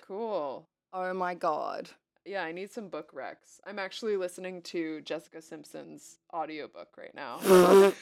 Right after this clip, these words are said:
Speaker 1: Her
Speaker 2: Of
Speaker 1: memoir.
Speaker 2: course you are! You're so annoying.
Speaker 1: <laughs> It's for,
Speaker 2: I love that for
Speaker 1: it's
Speaker 2: you,
Speaker 1: for this
Speaker 2: though.
Speaker 1: book club that I'm in, but, um,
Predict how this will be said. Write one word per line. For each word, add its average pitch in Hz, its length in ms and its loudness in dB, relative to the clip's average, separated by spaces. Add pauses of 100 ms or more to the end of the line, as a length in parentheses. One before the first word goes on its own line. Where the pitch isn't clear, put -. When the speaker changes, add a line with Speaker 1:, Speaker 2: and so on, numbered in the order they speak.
(380)
Speaker 1:
Her 359 140 6
Speaker 2:
Of 269 80 -4
Speaker 1:
memoir. 220 340 4
Speaker 2:
course 605 380 10
you 571 340 12
are! 311 40 0
You're 494 180 10
so - 300 2 (260)
annoying. 427 920 10
Speaker 1:
<laughs> - 20 -6 (560)
It's 339 200 2
for, 349 180 4
Speaker 2:
I 311 120 8
love 285 380 2
that 262 220 2
for 339 240 -4
Speaker 1:
it's 285 220 4
Speaker 2:
you, 220 40 -4
Speaker 1:
for 277 200 4
this 285 220 0
Speaker 2:
though. 214 80 -12
Speaker 1:
book 202 220 -8
club 175 320 -4
that 156 140 -4
I'm 156 200 -6
in, 156 280 -8
but, 170 200 -2
um, 165 400 -6